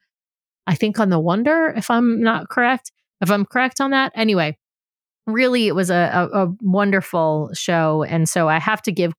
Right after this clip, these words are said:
lots of kudos to Main Stage Entertainment on the Disney Magic for just a fantastic bunch of shows.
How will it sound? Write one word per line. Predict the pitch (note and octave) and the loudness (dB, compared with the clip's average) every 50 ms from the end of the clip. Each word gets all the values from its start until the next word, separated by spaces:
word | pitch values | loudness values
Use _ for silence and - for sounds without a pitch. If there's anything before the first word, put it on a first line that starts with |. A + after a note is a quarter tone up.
| _ - | _ -16
lots | G#3+ - G#3+ A3 A3+ A#3 B3+ B3+ - | -12 -8 -4 0 0 0 0 0 -4
of | G#3+ - _ | -10 -10 _
kudos | - - G#3 F#3 F3+ F3+ F3+ F3+ F3 E3 - | -4 -2 0 0 2 2 2 2 0 -2 -6
to | - - - F3 E3+ E3+ D#3+ D#3+ - E3+ | -8 -4 -2 0 0 2 0 0 0 0
Main | F#3 F#3 F#3 F#3 F#3 | 0 0 2 0 0
Stage | - - - F3 F3 E3 | 0 -2 -2 -2 -2 -2
Entertainment | - E3+ E3+ E3 E3 - - E3 D#3+ E3+ E3+ D#3+ D#3 D#3 D#3+ - - | -2 0 0 0 -2 -2 -2 -2 -2 0 0 0 0 0 -2 -2 0
on | E3 D#3+ D#3 E3 | 0 2 2 2
the | E3 D#3+ | 0 0
Disney | D#3 - E3+ D#3+ D3+ E3 | 0 0 -2 0 0 -2
Magic | D3+ C#3+ D#3 D#3+ D#3 C#3+ - C#3 - - | 0 0 0 0 0 0 -2 -4 -6 -6
for | - - F3 D#3+ D#3 D#3 - _ _ _ _ _ _ - | -6 -2 0 0 0 0 -2 _ _ _ _ _ _ -4
just | - A#3+ A3 - - | -2 -2 -2 0 0
a | F3 | -2
fantastic | D#3 - - E3 D#3+ D#3+ - - - - F3 F3 E3 - - - F3+ D#3 - | -2 0 -2 -2 -2 -2 -4 -6 -4 -2 -2 -2 -2 -4 -6 -6 -6 -4 -2
bunch | - E3 E3 E3 - | -2 0 0 -2 -4
of | F3 D#3 | -6 -8
shows. | - - F#3 E3 E3+ E3+ E3+ - | -4 -2 0 0 0 0 -2 -4